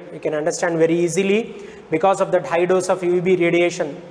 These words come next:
So many problems, something like even cataract is also observed. And let us move to the next question, one forty-two.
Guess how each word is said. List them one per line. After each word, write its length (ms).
So 220
many 200
problems, 480
something 300
like 220
even 260
cataract 420
is 100
also 360
observed. 420
And 360
let 140
us 140
move 140
to 40
the 80
next 300
question, 420
one 320
forty-two. 880